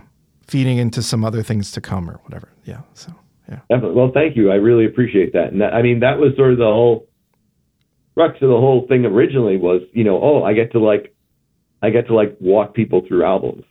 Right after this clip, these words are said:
Speaker 2: in
Speaker 1: Yeah.
Speaker 2: a way. Like, that, that seemed like a fun, exciting thing. And it's hard 'cause, you know, I did want it to be that it wouldn't be boring if you didn't know the album. Like,
Speaker 1: Yeah.
Speaker 2: obviously, this is a book where certain people are gonna buy it and only read three chapters and just put the rest
Speaker 1: <laughs>
Speaker 2: away, which is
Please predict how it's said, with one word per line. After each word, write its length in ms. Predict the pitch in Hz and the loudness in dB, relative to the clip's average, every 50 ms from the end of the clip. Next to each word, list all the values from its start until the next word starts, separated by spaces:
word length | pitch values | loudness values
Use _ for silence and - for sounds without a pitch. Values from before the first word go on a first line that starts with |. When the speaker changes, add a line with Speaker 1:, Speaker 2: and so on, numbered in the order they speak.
| _ | _
Speaker 2:
in 120 | - 117 - | -12 -8 -4
Speaker 1:
Yeah. 40 | 78 | -2
Speaker 2:
a 40 | 80 | -2
way. 240 | 80 76 69 69 69 | 0 0 0 -2 -2
Like, 160 | 82 80 - | -4 -4 0
that, 240 | - 104 101 - - - - _ _ - | 0 0 -2 -2 -6 -20 -20 _ _ -2
that 220 | 123 127 127 127 | -2 -2 -2 0
seemed 120 | - 139 131 | -2 0 2
like 140 | 123 113 113 | 2 0 0
a 80 | 104 | -4
fun, 220 | - - 113 107 101 | -2 -2 -2 -2 -2
exciting 520 | 95 - - 101 95 92 95 90 90 - | -4 -4 -2 0 0 0 0 -2 -6 -6
thing. 260 | - 95 92 80 67 | -4 -2 -2 -2 -2
And 120 | 60 107 120 | -2 -2 -2
it's 180 | 123 - - | -2 -4 -4
hard 420 | - 131 151 131 87 - - - _ _ _ _ _ _ _ _ _ _ _ - | -2 0 0 0 -2 -4 -8 -12 _ _ _ _ _ _ _ _ _ _ _ -4
'cause, 200 | 113 110 104 98 - - - | -2 -2 -2 -2 -6 -10 -6
you 120 | 110 113 | -4 -2
know, 200 | 101 92 87 85 - | 0 0 0 0 0
I 120 | 98 113 | 0 -2
did 240 | 98 - 165 160 156 | 0 2 0 2 2
want 160 | 156 151 139 127 | 2 2 2 0
it 140 | - - | -2 -2
to 60 | - 113 | -4 -2
be 180 | 101 117 113 107 | 0 0 0 2
that 140 | 95 107 92 | 2 0 0
it 80 | 82 | 0
wouldn't 240 | 90 107 113 104 95 | 0 0 0 0 -2
be 120 | 92 92 85 | -4 -4 -2
boring 520 | - 104 101 104 101 98 90 85 87 - | 0 2 2 2 2 2 -2 -2 -4 -4
if 160 | - 92 90 90 - _ _ _ - | -2 -2 -2 -2 -6 _ _ _ -10
you 120 | - 90 | -10 -8
didn't 280 | 85 82 104 92 85 82 | -4 -2 -4 -2 -2 -2
know 140 | 95 87 82 | -2 0 0
the 120 | 85 80 | 0 0
album. 300 | 80 82 82 82 78 - | 0 0 0 -2 -2 -2
Like, 300 | 85 80 76 78 - _ _ _ _ - | -2 -4 -4 -4 -8 _ _ _ _ -10
Speaker 1:
Yeah. 100 | 123 107 | -6 -2
Speaker 2:
obviously, 400 | 120 139 147 151 147 127 123 135 131 | 0 0 2 2 0 0 0 0 2
this 80 | 120 | 2
is 40 | 113 | 2
a 60 | 120 | 2
book 240 | 120 123 120 117 - | 2 2 0 0 0
where 100 | - - - | -6 -6 -2
certain 220 | - 117 - - | 0 0 0 -2
people 240 | - - 117 98 104 | -4 -4 -2 0 0
are 60 | 101 | 0
gonna 140 | 98 98 95 | 0 0 0
buy 220 | 87 98 98 101 95 | 0 0 0 0 0
it 20 | |
and 100 | 76 92 | -2 0
only 180 | 95 98 98 87 | 0 0 0 2
read 260 | 90 92 85 - - | 0 0 -2 -2 -4
three 160 | 92 90 82 | -6 -4 -2
chapters 400 | - 82 87 82 - - 69 67 | -2 -2 -2 -2 -4 -6 -8 -10
and 100 | - - | -10 -12
just 160 | 71 - - - | -14 -12 -10 -8
put 140 | 90 - | -6 -4
the 60 | - 80 | -2 -2
rest 180 | 76 76 - | -2 -2 -4
Speaker 1:
<laughs> 40 | - | -4
Speaker 2:
away, 220 | 76 76 73 58 | -4 -2 -2 -2
which 160 | 50 82 - - | -2 -4 -2 -2
is 160 | 127 127 | -4 -4